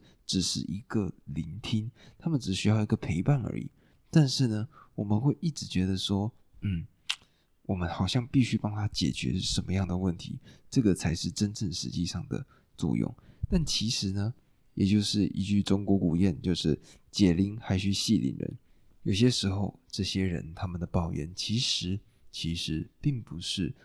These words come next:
要让你提出解决问题，他们需要的只是一个情感上的支持。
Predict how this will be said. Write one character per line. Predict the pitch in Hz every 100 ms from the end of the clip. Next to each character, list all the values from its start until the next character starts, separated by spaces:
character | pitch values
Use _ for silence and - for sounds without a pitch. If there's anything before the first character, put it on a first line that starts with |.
| _ _ _
要 | - 80 - -
让 | 110 87 -
你 | -
提 | - 65
出 | -
解 | 85 73
决 | 57
问 | 53 87 80
题， | - _ -
他 | -
们 | 87
需 | 87 - 92
要 | 85
的 | 78 - - - - -
只 | 190
是 | 180 117
一 | 113 101
个 | 110 82
情 | - 85 82
感 | 67
上 | 87 80
的 | 65
支 | 78 85
持。 | - -